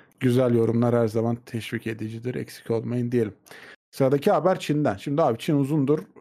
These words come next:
eee, gündemimize daha fazla girmeye başladı yani. Sen de fark etmişsindir zaten. Uzay konusunda çok ciddi atılımlar yapıyorlar. Çin'in uzay uçağı iki yüz yetmiş altı gün yörüngede kaldıktan sonra başarıyla dünyaya döndü.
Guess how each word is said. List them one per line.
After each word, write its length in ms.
eee, 280
gündemimize 800
daha 160
fazla 300
girmeye 400
başladı 420
yani. 180
Sen 280
de 140
fark 260
etmişsindir 640
zaten. 320
Uzay 300
konusunda 420
çok 240
ciddi 220
atılımlar 400
yapıyorlar. 440
Çin'in 340
uzay 280
uçağı 340
iki 220
yüz 140
yetmiş 320
altı 280
gün 180
yörüngede 460
kaldıktan 460
sonra 260
başarıyla 420
dünyaya 380
döndü. 280